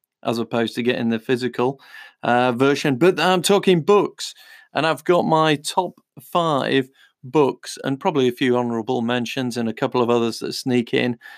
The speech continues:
Um, books that I've really enjoyed in twenty eighteen, as I say, whether I've read it for the first time or second time or tenth time. Um, and I just thought I'd share them with you. If you haven't got, uh, these on your list, in your library, uh, on your downloads or whatever, I'd,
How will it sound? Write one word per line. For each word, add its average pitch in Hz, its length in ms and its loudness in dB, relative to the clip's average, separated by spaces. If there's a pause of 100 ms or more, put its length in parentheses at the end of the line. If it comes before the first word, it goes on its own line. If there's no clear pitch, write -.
(160)
Um, 123 380 0
books 208 300 0
that 165 120 2
I've 151 100 2
really 160 280 6
enjoyed 147 320 4
in 117 120 2
twenty 139 300 0
eighteen, 123 540 0 (160)
as 127 160 -2
I 127 60 -4
say, 117 280 -2 (200)
whether 123 360 2
I've 113 100 -2
read 131 160 2
it 131 120 -6
for 127 80 -8
the 117 80 -6
first 147 240 0
time 131 200 2
or 117 200 0 (180)
second - 300 -4
time 131 260 0
or 113 160 -2
tenth 151 380 -6
time. 139 300 0 (380)
Um, 127 440 0
and 143 160 0
I 147 60 0
just 151 220 0
thought 160 120 2
I'd 143 100 0
share 151 220 0
them 135 160 0
with 147 160 2
you. 151 140 2 (220)
If 143 220 2
you 165 160 2
haven't 180 360 0
got, 165 360 0 (580)
uh, 143 180 2
these 156 280 2
on 156 160 2
your 139 160 4
list, 156 480 2
in 143 140 0
your 131 180 2
library, 151 800 2 (800)
uh, 143 200 0
on 151 200 4
your 131 100 6
downloads 151 540 2
or 135 80 2
whatever, 143 260 4
I'd, 127 220 0